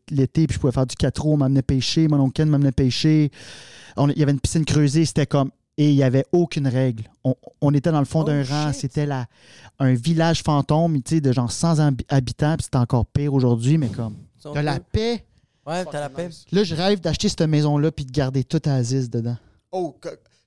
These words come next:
Speaker 3: t'es le genre de gars qui va acheter quelque chose de vieux, mais qui va juste touch up la chose qui mérite d'être réparée, mais tu vas le garder pristine. Je sais que toi, dans cinquante ans, ton appart, si tu restes à la même place, tout va être exactement à la même place.
Speaker 1: Peut-être pas mon appart, mais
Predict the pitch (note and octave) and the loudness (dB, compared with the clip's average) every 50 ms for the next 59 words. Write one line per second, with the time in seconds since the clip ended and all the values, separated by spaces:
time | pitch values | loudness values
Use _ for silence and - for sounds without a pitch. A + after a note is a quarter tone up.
0 | _ _ - F#3+ D#3 F#3+ G#3+ G#3+ G3+ G3+ A#3 A#3 - E3+ E3 D#3 - - - - | _ _ -8 -4 -4 -4 -4 -4 -6 -8 -8 -10 -10 -12 -12 -12 -12 -14 -16 -16
1 | - G#3 F3 D3+ D3+ C#3+ C3 D3 F#3 G#3+ G3+ F3 - - C#3 C3+ D3 C#3+ B2+ F3+ | -16 -14 -10 -10 -8 -8 -8 -8 -8 -6 -6 -8 -10 -10 -8 -8 -6 -6 -6 -8
2 | E3+ - - E3 C#3+ - - F#3 F#3 F#3 - _ - D3+ C#3+ D3 C#3+ C3+ - - | -10 -8 -10 -10 -10 -6 -6 -6 -6 -8 -10 _ -12 -8 -8 -6 -6 -6 -8 -8
3 | - E3 E3 E3 D3 B2+ - - - C#3 C3+ C3+ C3 B2+ C#3 D3+ D3 - _ C3+ | -6 -6 -6 -8 -8 -10 -10 -12 -12 -10 -8 -8 -8 -10 -10 -12 -14 -14 _ -6
4 | C#3+ C3 B2+ - - C#3+ C3+ - C3+ C3 C3 D#3+ F3+ D#3+ C#3 - - C3+ C#3 C#3 | -6 -6 -6 -8 -12 -12 -10 -8 -8 -8 -6 -6 -6 -6 -8 -8 -6 -6 -6 -6
5 | C3+ C#3+ D3 C#3+ D#3+ E3+ E3 - D3+ D3 C3+ - - - E3 D#3+ D3+ C3 - _ | -4 -6 -8 -8 -8 -10 -12 -12 -14 -14 -14 -14 -14 -12 -12 -12 -12 -14 -16 _
6 | _ - - - - C3+ E3+ E3+ - - G3+ E3 G#3+ G#3 F#3+ F#3 D#3+ - - G3 | _ -20 -20 -14 -8 -6 -6 -4 -4 -6 -6 -6 -6 -6 -6 -8 -12 -12 -12 -12
7 | F#3 F3 - E3+ E3 - F3+ F#3+ F3 E3 C#3+ C#3+ C#3 C#3 E3 E3 D#3+ - - - | -12 -12 -12 -14 -12 -10 -10 -12 -10 -12 -14 -16 -14 -14 -14 -14 -14 -16 -18 -16
8 | - D#3 D#3+ D3+ - D#3 D3+ C#3+ C#3 C3+ C3 D#3+ F3 - - _ - G#3 D#3+ D3 | -14 -12 -10 -8 -8 -8 -8 -12 -14 -16 -16 -16 -16 -16 -12 _ -10 -10 -8 -6
9 | C#3+ D#3 D3+ D#3 D#3 D#3 - C#3 C#3+ C3 A#2 - D#3+ C#3+ - - C#3 C#3 C3+ C3 | -4 -2 -2 -2 -4 -6 -8 -12 -12 -12 -10 -10 -10 -10 -10 -10 -10 -8 -8 -8
10 | A#2+ A#2+ A#2 A2 - B2+ B2 G#2 - - - C4 C4+ C4+ C#4+ D#4 D#4 D4 C4+ A#3 | -10 -10 -12 -12 -14 -14 -14 -14 -16 -6 -4 -4 -2 -2 -2 0 0 0 2 0
11 | G3+ - - A#3+ B3 B3 - - G3 F#3 F#3+ G3 - | -2 0 -2 -2 -4 -4 -8 -8 -4 -2 -2 -2 -2